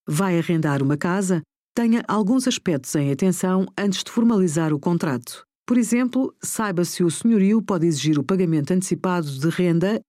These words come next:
e defina as suas necessidades em termos de espaço e de localização.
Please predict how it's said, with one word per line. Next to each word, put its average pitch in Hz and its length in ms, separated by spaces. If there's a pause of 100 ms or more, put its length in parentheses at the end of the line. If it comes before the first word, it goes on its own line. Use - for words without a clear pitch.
(140)
e 233 80
defina 269 420
as 233 260
suas 254 240
necessidades 185 600
em 175 120
termos 147 360
de 127 80
espaço 185 640
e 180 80
de 147 180
localização. 160 920